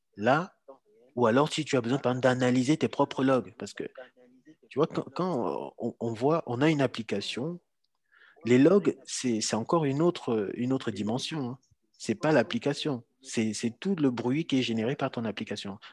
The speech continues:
Donc, si tu as besoin d'être réactif, de gérer ces logs-là, il te faudra, à côté de ton application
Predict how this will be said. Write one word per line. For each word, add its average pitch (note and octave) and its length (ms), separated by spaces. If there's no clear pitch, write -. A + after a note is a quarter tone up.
Donc, G2+ 140
si - 160
tu - 140
as E3+ 80
besoin C#3 380
d'être B2+ 280
réactif, A#2 640
de B2+ 180
gérer B2+ 340
ces C3 180
logs-là, A2+ 500
il C3+ 100
te A#2+ 140
faudra, A2 560
à C3+ 120
côté C#3+ 400
de A#2 100
ton A2 220
application G2+ 720